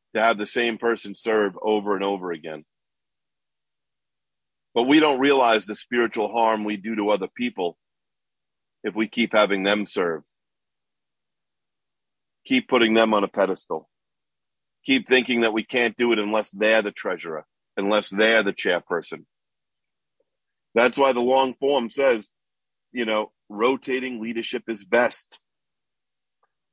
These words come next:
The small group may elect its secretary, the large group its rotating committee. And then it goes on to say a couple of things that aren't emphasized enough. The trustees of the General Service Board are in effect our General Service Committee.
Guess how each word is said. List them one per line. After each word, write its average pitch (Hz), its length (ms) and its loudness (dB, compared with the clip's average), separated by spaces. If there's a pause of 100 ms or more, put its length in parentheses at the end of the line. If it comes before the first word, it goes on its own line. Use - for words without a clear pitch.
(100)
The 107 80 -10
small 123 340 2
group 131 260 2
may 120 180 2
elect 120 280 0
its - 180 -18
secretary, 101 600 -2
the 87 80 -6
large 107 400 2
group 110 200 -6
its 104 180 -12
rotating 104 580 0
committee. 98 340 -2 (1700)
And 127 140 0
then 170 100 6
it 220 100 2
goes 160 220 2
on 143 200 4
to 127 80 -4
say 139 200 0
a 123 40 -2
couple 135 300 -6
of 113 100 -6
things 107 260 -2
that 107 100 -4
aren't 113 280 0
emphasized 104 600 -2
enough. 92 260 -8 (2250)
The 107 80 -10
trustees 143 500 2
of 135 80 2
the 123 60 0
General 131 300 2
Service 135 340 0
Board 113 180 2
are 110 100 2
in 123 80 2
effect 123 360 -4
our 110 80 0
General 117 300 -4
Service 113 360 -6
Committee. 85 400 -8